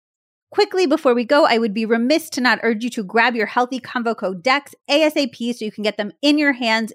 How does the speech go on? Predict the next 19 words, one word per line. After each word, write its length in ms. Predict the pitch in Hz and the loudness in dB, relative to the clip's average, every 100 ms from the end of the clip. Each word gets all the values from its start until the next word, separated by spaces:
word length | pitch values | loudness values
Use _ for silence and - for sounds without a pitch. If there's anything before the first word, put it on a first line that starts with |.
| - | -4
in 160 | 277 | -4
time 260 | 285 277 254 | -2 -2 0
for 140 | 240 | 0
holiday 340 | 226 196 190 185 | 2 2 2 -2
gifting. 520 | 165 160 175 175 190 _ _ | -4 -6 -6 -8 -10 _ _
We 80 | 202 | -2
launched 400 | 220 233 233 - | 2 2 0 -12
three 400 | 254 262 294 294 - - | -8 -2 0 -2 -6 -6
brand 580 | 190 190 180 226 302 | -2 0 2 2 4
new 160 | 339 339 | 2 2
games. 400 | 220 190 185 196 | 2 0 0 -4
We 80 | 196 | -6
have 180 | 190 170 | -6 -4
our 160 | 170 | -4
Raunchier 480 | 180 247 294 294 294 | 2 2 2 0 -2
Together 400 | 294 294 277 285 | -2 -2 0 0
game, 280 | 269 294 254 | 2 0 0
which 180 | 185 180 | -4 -6
is 140 | 165 | -10